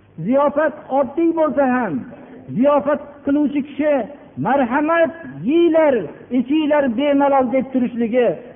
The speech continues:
xususan, ziyofat beruvchi kishi hurmatliroq odam bo'lsa, yana ham bu ziyofat oddiy bo'lishligiga qaramasdan, nihoyatda go'zal bir suratni kasb qiladi.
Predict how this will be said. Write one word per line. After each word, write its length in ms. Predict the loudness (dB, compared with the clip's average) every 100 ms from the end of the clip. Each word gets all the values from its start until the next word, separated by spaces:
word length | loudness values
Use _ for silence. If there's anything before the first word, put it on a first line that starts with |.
| -20
xususan, 500 | -4 0 0 0 0 0
ziyofat 520 | 0 0 2 0 -2
beruvchi 420 | 0 0 0 -4
kishi 200 | -8 -4
hurmatliroq 880 | -2 0 0 -2 -2 -2 0 0 -2 -2
odam 260 | -2 0 2
bo'lsa, 320 | 0 0 0 0 -2 -10 -8
yana 280 | -4 -2 -2 -4
ham 260 | -4 -2 0
bu 120 | -2 -2
ziyofat 520 | 0 0 2 0 -2 -2
oddiy 340 | -4 -2 -4 0
bo'lishligiga 460 | 0 -2 -6 -4 -2
qaramasdan, 600 | -2 -2 -4 -2 0 0 -2 -6 -6
nihoyatda 600 | -2 0 0 0 0 -2
go'zal 460 | -4 0 2 2 0 -2 -8
bir 160 | -8 -8
suratni 500 | -6 -2 -2 -2 -6
kasb 240 | -8 -10 -10
qiladi. 280 | -10 -10